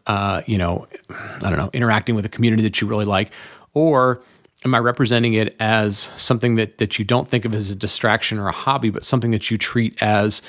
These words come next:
uh, a job, right? Something that, that, that, you know, helps you, uh, sustain yourself, right? Helps you make money and so forth.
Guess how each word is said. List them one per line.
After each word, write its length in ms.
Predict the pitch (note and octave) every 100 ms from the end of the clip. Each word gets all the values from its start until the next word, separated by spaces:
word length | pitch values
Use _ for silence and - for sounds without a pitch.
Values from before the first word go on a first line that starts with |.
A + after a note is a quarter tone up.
| - - - -
uh, 160 | G2+ -
a 60 | A#2+
job, 380 | - - - - _ -
right? 140 | G#2 G2+
Something 240 | A#2 A#2
that, 180 | G2+ -
that, 280 | G#2+ - _
that, 220 | A2 -
you 60 | G#2
know, 80 | F2+
helps 320 | A#2+ G2+ -
you, 320 | G#2+ G#2 G2+ - - - -
uh, 100 | G#2+
sustain 420 | - B2 B2+ B2+
yourself, 440 | G#2+ - G#2 -
right? 180 | G#2+ G#2
Helps 240 | - G#2+ -
you 80 |
make 200 | A2 A2
money 260 | G#2 A2+ A2
and 80 | G2
so 120 | G#2
forth. 280 | G#2 G#2